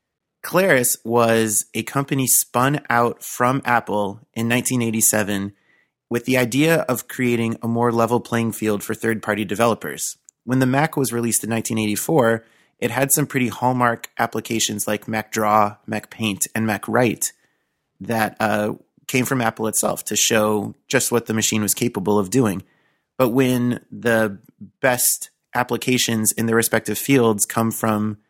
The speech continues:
the hardware vendor and software vendor itself, there's not a lot of room, or developers felt like there wouldn't be a lot of room for them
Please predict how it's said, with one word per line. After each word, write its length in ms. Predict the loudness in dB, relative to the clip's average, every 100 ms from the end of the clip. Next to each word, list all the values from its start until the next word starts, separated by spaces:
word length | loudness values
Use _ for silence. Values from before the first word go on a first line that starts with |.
| _ _ _
the 180 | -6 -4
hardware 400 | -2 0 2 2 0
vendor 520 | 0 0 2 0 -4 _ _ _ -6
and 360 | -4 -2 -4 2
software 320 | 2 2 -2
vendor 480 | 0 0 0 -2 -6
itself, 500 | -4 0 0 -2 -12 _ _ _ -2
there's 180 | 0
not 160 | 2 2
a 60 | 4
lot 180 | 4
of 80 | 2
room, 420 | -2 -2 -2 -4 -10 _ _
or 100 | -4
developers 520 | 0 4 2 2 -4 0
felt 240 | 0 0
like 240 | -2 -4
there 140 | -2 2
wouldn't 320 | 4 2 0
be 80 | -2
a 80 | 0
lot 240 | 0 0
of 100 | -2
room 360 | -2 -2 -4 -8 _ _ _
for 80 | -2
them 280 | 2 2